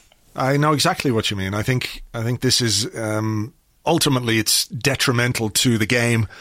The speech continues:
on all kinds of levels, you know, financial and everything else. But I just think in terms of how, how games play out, um, like, I was watching the game on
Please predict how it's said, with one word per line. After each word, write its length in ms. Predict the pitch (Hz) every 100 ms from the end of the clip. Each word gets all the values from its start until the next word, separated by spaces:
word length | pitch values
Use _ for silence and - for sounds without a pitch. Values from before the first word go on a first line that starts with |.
| - - - -
on 420 | 120 117 120 131 _ -
all 200 | 131 127
kinds 360 | 147 143 139
of 80 | 104
levels, 480 | 90 78 - - - -
you 160 | 113 113
know, 200 | 104 87 -
financial 640 | 117 107 113 117 120 110
and 80 | 107
everything 280 | 107 101 113
else. 240 | 123 110
But 120 | 110
I 80 | 110
just 220 | 120 -
think 180 | 123 113
in 100 | 110
terms 340 | - 127 110
of 100 | 110
how, 440 | 98 120 113 104 95 - - - - - -
how 140 | 135
games 420 | 120 123 117 117 -
play 320 | - 113 110
out, 560 | 135 135 127 - - -
um, 480 | - 107 107 107 120
like, 200 | 143 127
I 60 | 147
was 160 | 135 123
watching 380 | 135 - 120 107
the 140 | 113
game 360 | 117 117 117 117
on 360 | 110 107 110